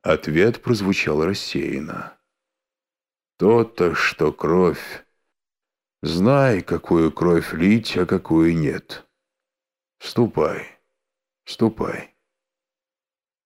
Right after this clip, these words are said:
Упруго поклонившись, автоном Львович сбежал по крыльцу,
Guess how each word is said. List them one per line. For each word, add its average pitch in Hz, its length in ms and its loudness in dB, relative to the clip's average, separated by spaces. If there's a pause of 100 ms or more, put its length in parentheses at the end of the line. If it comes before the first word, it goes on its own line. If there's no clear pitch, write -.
(260)
Упруго 92 520 2
поклонившись, 80 1000 -2 (580)
автоном 85 520 2
Львович 117 520 4
сбежал 85 460 2
по - 140 -10
крыльцу, 120 600 -2